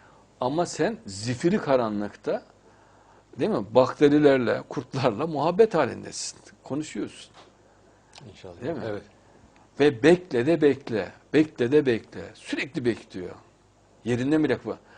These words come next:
Speaker 1: ama herkes koşuşturuyor, gü-, gürültü değil mi? O emek emek yaptığın senin villan duruyor. Değil mi? Yemeklerim, hatta buzdolabında hazırladığın o,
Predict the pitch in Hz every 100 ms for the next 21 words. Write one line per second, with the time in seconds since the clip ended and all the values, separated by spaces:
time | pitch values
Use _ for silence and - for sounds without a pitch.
0 | - - 139 151 190 220 165 156 - 123
1 | 131 - 139 120 123 123 104 - 147 123
2 | 117 120 120 175 156 92 - - - -
3 | - 139 - 143 160 170 147 151 147 143
4 | 139 - 151 131 143 156 135 135 131 131
5 | 151 175 _ _ - 160 220 202 233 -
6 | _ _ _ _ _ _ 151 220 101 -
7 | _ _ _ _ _ - _ 143 147 156
8 | - 147 147 147 - 196 147 143 143 147
9 | 143 147 147 143 139 147 143 143 160 143
10 | 139